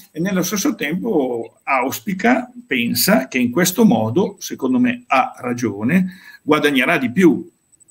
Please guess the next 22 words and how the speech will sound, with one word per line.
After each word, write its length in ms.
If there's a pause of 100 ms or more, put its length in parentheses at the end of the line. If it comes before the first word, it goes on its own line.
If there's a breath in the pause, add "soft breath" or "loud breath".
(220)
In 100
ragione, 480
e 80
questo 280
è 40
un, 180
è 80
un 180 (520 loud breath)
altro 480
argomento 800
che, 640
diciamo, 380
fa 340
da 100
pandan 540
con 160
quello 240
che 140
ho 40
già 140
sentito, 560
cioè 240